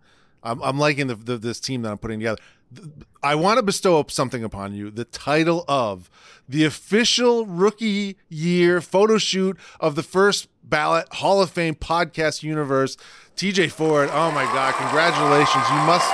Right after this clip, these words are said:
feel fantastic in this organization, as far as I'm concerned.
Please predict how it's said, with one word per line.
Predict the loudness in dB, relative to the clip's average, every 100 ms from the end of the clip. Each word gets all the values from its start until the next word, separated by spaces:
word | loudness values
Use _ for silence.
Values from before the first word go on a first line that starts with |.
| 2
feel | 4 4
fantastic | 4 0 0 0 0 2 0 0 0 0 -2 -4 -2 2
in | 4
this | 4 4
organization, | 4 4 2 2 4 4 2 0 -2
as | 0
far | 2 4 4
as |
I'm | 2 0
concerned. | 0 -2 0 0 -2 -6 -8